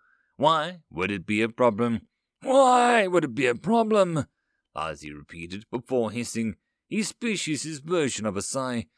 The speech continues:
"We've tolerated the contact with your species in the Koishi Mountain."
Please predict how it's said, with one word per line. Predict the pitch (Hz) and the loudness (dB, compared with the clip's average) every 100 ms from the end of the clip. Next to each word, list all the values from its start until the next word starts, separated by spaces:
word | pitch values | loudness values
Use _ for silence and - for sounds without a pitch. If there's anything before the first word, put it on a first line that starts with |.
| _ | _
"We've | - 131 180 185 170 | -6 0 2 0 2
tolerated | 185 175 160 156 147 123 139 139 | 4 4 2 -6 -6 -4 -2 -2
the | - 151 | -2 4
contact | 190 202 175 165 170 - | 6 6 4 0 -2 -2
with | 165 | 2
your | 190 175 | 2 2
species | - 226 196 - 143 143 | 0 -2 0 0 -4 -2
in | |
the | 170 | -2
Koishi | - 196 175 139 127 120 | 6 10 10 10 2 2
Mountain." | 117 117 120 - 151 143 131 123 | 0 -2 -2 -2 -2 -4 -8 -8